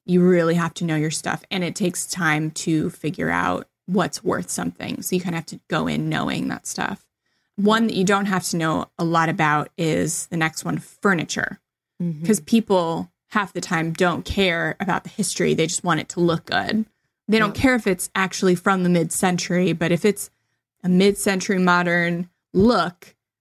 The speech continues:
Speaker 1: like, they'll buy it. <laughs>
Speaker 2: Yeah, I will say furniture has been hit or miss for me. So I wouldn't put a whole lot of time or money into this if you're just getting into it. And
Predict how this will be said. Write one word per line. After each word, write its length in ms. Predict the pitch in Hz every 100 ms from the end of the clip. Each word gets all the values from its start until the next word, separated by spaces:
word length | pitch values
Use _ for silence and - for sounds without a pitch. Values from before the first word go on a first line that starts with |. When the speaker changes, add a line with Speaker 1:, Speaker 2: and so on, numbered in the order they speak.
| _
Speaker 1:
like, 140 | 160 165
they'll 320 | 160 175 185
buy 220 | 170 170
it. 260 | 160 - -
<laughs> 420 | - - - -
Speaker 2:
Yeah, 300 | 220 226 214 -
I 140 | 254
will 340 | 254 269 294
say 520 | 302 - 196 180 175 -
furniture 460 | - 247 269 330 320
has 140 | 285
been 120 | 262
hit 280 | 208 214 202
or 120 | 196
miss 300 | 185 165 -
for 160 | - 160
me. 280 | 165 226 185
So 500 | - 196 190 180 - - - _ _ _ 208
I 160 | 202
wouldn't 380 | 202 226 247 233
put 220 | - 240 -
a 60 |
whole 340 | 185 - 208 214
lot 200 | 208 202
of 240 | 190 190 -
time 440 | - - 175 185 185
or 160 | 180
money 420 | 175 170 165 175 196
into 240 | 202 220
this 220 | 208 220
if 160 | 190 -
you're 120 | 175
just 460 | 151 160 160 160 -
getting 280 | 175 175 170
into 400 | 170 170 - 226
it. 120 | 226
And 240 | 180 185